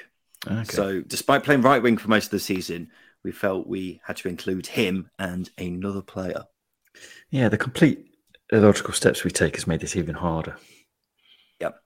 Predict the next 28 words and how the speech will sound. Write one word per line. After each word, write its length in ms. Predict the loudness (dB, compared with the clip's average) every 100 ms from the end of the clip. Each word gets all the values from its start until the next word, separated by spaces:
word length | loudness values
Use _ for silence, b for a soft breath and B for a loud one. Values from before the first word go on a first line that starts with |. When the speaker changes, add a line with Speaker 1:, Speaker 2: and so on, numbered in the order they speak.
| -14
Speaker 2:
You've 140 | -6
got 140 | -2 2
Speaker 1:
Yeah. 60 |
Speaker 2:
five 200 | 4 4
to 60 | 2
go, 140 | -6
by 160 | -4 -4
the 80 | -4
way. 120 | -8 -10 B B B B 8
Speaker 1:
Yeah, 240 | 10 10
yeah, 180 | 8 2 B 0
yeah. 300 | 4 4 4
Um, 300 | 0 -2 -6 b b b _ _ _ _ _ _ _ _ _ B B B
I 60 | 0
can't 160 | 4
remember 200 | 4 4
the 60 | 2
centre 280 | 4 4 4
backs, 220 | -2 -2
to 40 | 0
be 60 | 2
honest 200 | 2 -2
with 100 | -6
you. 140 | -6 -12 _ _ _ _ _ _ _ -8
Uh, 240 | -4 -4 -4 -6
I, 60 |
I 40 | -6
can't. 420 | -2 2 2